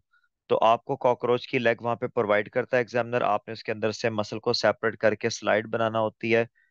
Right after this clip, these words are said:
स्लाइड बनाने का तरीका अलग वीडियो के अंदर एक्सप्लेन किया गया है। आप उस स्लाइड को बनाएंगे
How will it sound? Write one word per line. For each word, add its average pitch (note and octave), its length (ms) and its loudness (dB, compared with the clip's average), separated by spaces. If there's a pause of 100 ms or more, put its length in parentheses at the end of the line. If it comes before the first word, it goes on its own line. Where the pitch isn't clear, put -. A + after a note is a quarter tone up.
(200)
स्लाइड A#2 340 0
बनाने A2 260 -4
का A2+ 120 -4
तरीका G2+ 320 0
अलग G2 280 2
वीडियो A2+ 240 -2
के A#2 100 -4
अंदर A2 160 -2
एक्सप्लेन A2 400 -4
किया A2+ 240 4
गया G#2+ 220 4
है। A2 240 4 (420)
आप G#2+ 240 2
उस - 180 -10
स्लाइड G#2 320 0
को A2+ 160 -2
बनाएंगे A2 680 0